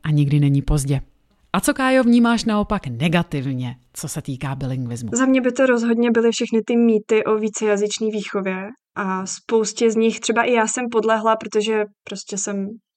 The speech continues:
Speaker 2: si to nenačetla třeba tak, jak jsem měla a nevěděla jsem. Takže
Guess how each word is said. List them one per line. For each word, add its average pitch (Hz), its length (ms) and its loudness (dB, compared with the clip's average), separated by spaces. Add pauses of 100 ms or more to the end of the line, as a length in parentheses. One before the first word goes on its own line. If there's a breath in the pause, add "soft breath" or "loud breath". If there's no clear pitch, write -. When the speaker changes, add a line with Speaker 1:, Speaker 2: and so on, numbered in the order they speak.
Speaker 2:
si - 160 -2
to 214 120 0
nenačetla 233 600 0
třeba 214 240 -2
tak, 208 200 -8
jak 208 140 -8
jsem 214 160 -4
měla 185 360 0 (360 loud breath)
a 208 440 2 (100)
nevěděla 214 600 2
jsem. 180 240 -6 (100)
Takže 196 360 -4